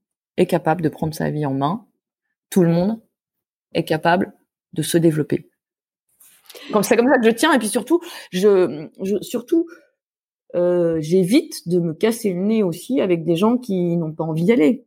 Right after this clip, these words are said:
en fait. Euh, donc, je, je, je fonctionne beaucoup, beaucoup, beaucoup à l'intuition et, euh, à l'engagement réciproque. Parce que je fais jamais rien toute seule, hein. On est, euh,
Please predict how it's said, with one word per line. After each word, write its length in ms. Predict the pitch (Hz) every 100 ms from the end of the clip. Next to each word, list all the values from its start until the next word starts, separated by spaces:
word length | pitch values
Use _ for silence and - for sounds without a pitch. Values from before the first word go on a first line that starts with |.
| _
en 80 | 160
fait. 280 | 175 170 _ 165
Euh, 640 | 156 151 147 151 151 147
donc, 260 | 151 170 160
je, 220 | 160 143
je, 140 | 143 151 -
je 120 | 143
fonctionne 380 | 156 165 175 170
beaucoup, 360 | 180 240 - 220
beaucoup, 320 | 196 190 180
beaucoup 400 | 165 156 - 120
à 260 | - - 151
l'intuition 800 | 151 160 - 180 - 214 277 370 _ _ _ _ _ -
et, 440 | 196 233 320 - _ _ _ _ _ _ 165
euh, 300 | 156 151 151
à 140 | 160
l'engagement 500 | 160 185 180 175 180
réciproque. 600 | 160 151 190 - - _ _ _ _
Parce 120 | -
que 40 |
je 60 | -
fais 80 | 143
jamais 220 | 143 131
rien 180 | 127 123
toute 180 | -
seule, 160 | - 285
hein. 180 | 214 233 _ _ -
On 160 | 156
est, 200 | 147 143
euh, 120 | 139